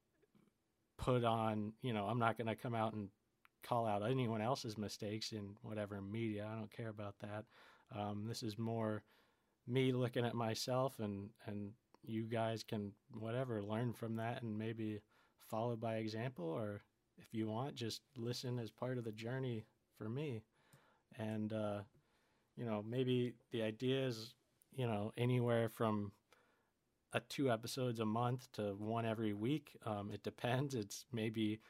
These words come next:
hopefully I'm not making that many mistakes that are noteworthy of a podcast episode where I'm doing four episodes a month.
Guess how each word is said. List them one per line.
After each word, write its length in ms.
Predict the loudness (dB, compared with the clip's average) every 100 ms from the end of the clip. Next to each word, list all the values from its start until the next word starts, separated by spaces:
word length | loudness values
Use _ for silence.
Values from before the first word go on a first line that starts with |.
| -10
hopefully 320 | -4 -2 0
I'm 80 | 4
not 180 | 4 4
making 320 | 2 0 0
that 240 | 0 -2 0
many 200 | 0 0
mistakes 560 | 0 -2 0 0 -2
that 160 | 0 2
are 120 | 2
noteworthy 600 | 2 0 0 -2 0 0
of 100 | 2
a 100 | 0
podcast 760 | 0 0 0 0 0 0 -2
episode 480 | -6 -6 -6 -2 0
where 140 | 0 0
I'm 120 | 0
doing 280 | 0 0 -2
four 260 | -4 -2 0
episodes 520 | -2 -4 -6 -4 -2
a 60 | -2
month. 320 | 0 0 0